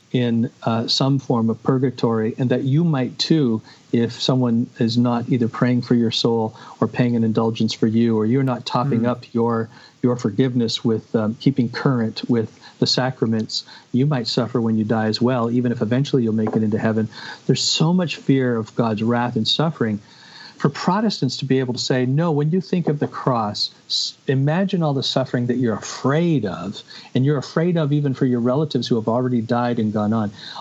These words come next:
Speaker 1: All of that suffering, imagine it being poured out on Jesus." That's where it went, not onto you.
Speaker 2: Hmm.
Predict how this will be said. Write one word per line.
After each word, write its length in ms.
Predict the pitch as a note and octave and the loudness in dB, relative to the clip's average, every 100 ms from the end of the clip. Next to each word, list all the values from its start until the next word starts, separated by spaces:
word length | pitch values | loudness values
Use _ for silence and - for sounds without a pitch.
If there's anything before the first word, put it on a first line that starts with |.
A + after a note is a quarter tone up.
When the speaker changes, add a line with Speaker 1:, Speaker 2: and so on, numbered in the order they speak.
| - | -4
Speaker 1:
All 220 | C3 E3 | -2 0
of 100 | F3 | 0
that 200 | D#3 D3 - _ _ | 0 -2 -6 _ _
suffering, 640 | - C#3+ B2+ - A2+ A#2 C#3+ B2+ - | -6 -2 -2 -2 -4 -2 -4 -6 -2
imagine 400 | C3+ C#3+ D3 D#3 | -2 0 0 0
it 120 | D3+ | 0
being 160 | B2+ A2+ | -2 -2
poured 420 | - - C#3 C3+ | -4 0 2 2
out 200 | B2 A#2+ | 0 0
on 180 | A2 G2+ | -2 0
Jesus." 480 | A2+ A2+ G#2+ - - - | 0 0 -2 -4 -4 -2
That's 320 | D3+ A3+ - | 0 0 0
where 200 | A#2+ G#2+ | 0 0
it 60 | |
went, 340 | A2+ G#2 F#2+ - - - | -2 -2 -4 -8 -16 -4
not 260 | A2+ C3+ D#3 | 0 2 2
onto 300 | D#3 C3+ B2+ | 0 0 0
you. 260 | A2+ A2 G2 | 0 0 -2
Speaker 2:
Hmm. 300 | C3+ C3 A#2 | -6 -4 -4